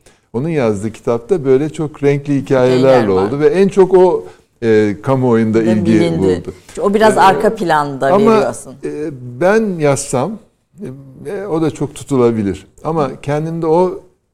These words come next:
Speaker 1: kişilerle çok yakın ilişki içindeyken şahit olduğum,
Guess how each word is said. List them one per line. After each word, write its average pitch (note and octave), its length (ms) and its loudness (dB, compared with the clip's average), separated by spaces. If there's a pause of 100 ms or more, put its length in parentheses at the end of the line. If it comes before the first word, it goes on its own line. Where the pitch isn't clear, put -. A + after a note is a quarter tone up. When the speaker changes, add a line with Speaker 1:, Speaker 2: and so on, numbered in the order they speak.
(160)
Speaker 1:
kişilerle A2+ 800 -4
çok A2 200 -12
yakın A2 260 -8
ilişki G2+ 320 -8
içindeyken G2 640 -6
şahit G#2+ 440 0
olduğum, F#2 380 -4